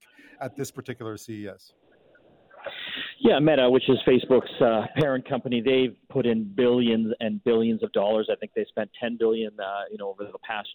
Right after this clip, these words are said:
Speaker 2: year, just trying to get that whole side, uh, going with the virtual reality, uh, virtual reality goggles and the software. Uh, and you know what? There's actually more companies here down here than I thought that were actually <laughs> displaying different types of tech. A lot of it has to do with just kind of enhancing the,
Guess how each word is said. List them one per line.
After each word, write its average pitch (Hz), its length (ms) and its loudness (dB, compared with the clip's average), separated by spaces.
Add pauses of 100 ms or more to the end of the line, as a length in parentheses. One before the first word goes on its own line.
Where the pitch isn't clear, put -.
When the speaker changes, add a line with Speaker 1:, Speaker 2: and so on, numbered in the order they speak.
Speaker 2:
year, 110 280 -2
just - 160 -10
trying 113 180 -4
to 107 40 -6
get 107 220 -4
that 107 180 -2
whole 107 260 -2
side, 110 280 -2 (360)
uh, 101 120 -2
going 107 300 0
with 107 120 0
the 104 60 -4
virtual 104 340 -2
reality, 104 720 0
uh, 92 120 -4
virtual 110 480 -2
reality 101 500 -2
goggles 107 580 0
and 98 100 -10
the - 160 -18
software. 104 540 -2 (400)
Uh, 110 240 -4
and 143 200 -4
you 156 100 0
know 202 80 2
what? 233 200 2
There's 165 180 -2
actually 185 280 -4
more 135 140 0
companies 131 460 -2
here 117 120 0
down 107 240 0
here 107 160 0
than 104 120 0
I 101 240 -2
thought 104 260 -2 (280)
that 107 140 0
were 104 120 2
actually 107 260 -4
<laughs> 95 100 -10
displaying 120 480 0
different 113 300 -2
types 101 200 -4
of - 120 -10
tech. 107 220 -4 (320)
A 135 40 -2
lot 151 180 0
of 214 140 0
it 190 140 -2
has 147 220 -4 (120)
to 139 60 0
do 123 340 2
with 117 160 2
just 131 200 -2
kind 127 120 -2
of 113 80 0
enhancing 113 640 -6
the, 90 140 -2